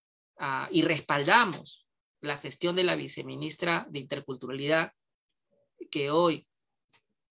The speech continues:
hace historia, creemos que no debe ser episodio de un solo día y que, eh, debería mantenerse esas designaciones. Pero ahora faltan los directores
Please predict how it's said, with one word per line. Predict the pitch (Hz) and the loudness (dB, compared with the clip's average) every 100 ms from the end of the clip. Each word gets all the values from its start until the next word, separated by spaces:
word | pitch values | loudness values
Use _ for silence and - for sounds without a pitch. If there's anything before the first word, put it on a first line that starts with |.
| - | -8
hace | 131 139 160 | -4 -2 -2
historia, | - 240 180 139 - - _ _ _ _ _ _ | 4 6 6 4 -2 -8 _ _ _ _ _ _
creemos | 156 156 196 233 | 2 2 2 -2
que | - 165 | -4 0
no | 202 | 2
debe | 214 208 | 2 0
ser | 214 214 | 0 -2
episodio | 208 139 180 185 | -2 -2 2 4
de | 180 | 4
un | 175 | 0
solo | 180 156 | -2 -2
día | 151 196 156 156 156 | 0 0 -2 -4 -8
y | - | -4
que, | 139 131 - _ _ _ _ | -4 -6 -8 _ _ _ _
eh, | 139 | -4
debería | 143 156 151 170 185 | 0 2 2 4 4
mantenerse | 185 170 156 139 170 170 165 - 165 170 _ _ | 2 0 -2 -2 0 0 -2 -2 -2 -2 _ _
esas | 147 180 170 | -2 -2 -2
designaciones. | 165 143 127 - 220 208 - - _ _ _ _ _ | -4 -8 -12 0 2 2 -2 -14 _ _ _ _ _
Pero | - 147 | -2 0
ahora | 202 190 | 2 2
faltan | 190 196 196 | 0 0 0
los | 170 | -2
directores | 127 117 - 262 - - | -6 -6 -2 -2 -4 -16